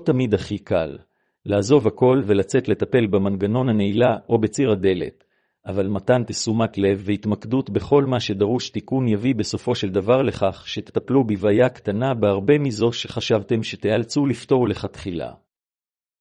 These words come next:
אנחנו, העובדים אצל מנעול ומפתח, נמצאים כאן כדי לתת לכם את הכלים המקצועיים שיעזרו לכם לפתור כל בעיה על הצד הטוב ביותר.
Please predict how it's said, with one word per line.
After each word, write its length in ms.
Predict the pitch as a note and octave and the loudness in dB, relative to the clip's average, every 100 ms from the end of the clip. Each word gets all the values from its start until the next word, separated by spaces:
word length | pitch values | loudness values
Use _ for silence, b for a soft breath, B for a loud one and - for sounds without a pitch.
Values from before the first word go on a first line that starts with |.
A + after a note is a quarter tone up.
| _ _ | _ _
אנחנו, 580 | G#2 G#2+ A#2 - E2 D2+ _ _ _ - | -2 0 0 -2 -8 -10 _ _ _ 0
העובדים 500 | G#2+ G2+ F#2+ D3+ C#3+ | 2 2 2 2 2
אצל 260 | - A2+ | 2 2
מנעול 440 | G2+ G2 G2+ C#3 A#2 | 2 0 2 2 4
ומפתח, 720 | G#2 - - G#2 D#2+ - - _ _ - | 2 -2 -4 -2 -2 -6 -18 _ _ -2
נמצאים 460 | A2 G#2 C3+ C#3+ | -2 2 2 2
כאן 340 | C3 C3 G#2+ A2+ | 2 4 4 2
כדי 240 | A2 G#2 G#2 | 0 2 2
לתת 300 | B2 C3+ B2+ | 2 0 -2
לכם 300 | G#2+ D3 C#3 | -2 0 -2
את 100 | - | -2
הכלים 360 | - A#2 C#3 | -2 0 0
המקצועיים 680 | B2 G#2 - - G2+ A#2+ C3 | 0 -2 -4 0 2 2 -2
שיעזרו 520 | B2 G2+ F#2+ F#2+ A2+ | 0 2 2 2 2
לכם 300 | C3 B2 C3 | 2 0 0
לפתור 580 | A2+ - - B2+ B2 A#2 - | 0 -2 0 2 2 -4 0
כל 220 | C#3 C3+ | 4 4
בעיה 320 | G#2 G2+ B2 | 4 4 4
על 100 | C3+ | 2
הצד 300 | G#2+ - B2+ | 0 2 2
הטוב 360 | G#2 - A2+ F#2+ | 2 2 0 2
ביותר. 500 | G2+ F2+ - C#2 A#1+ | 0 0 -2 -6 -6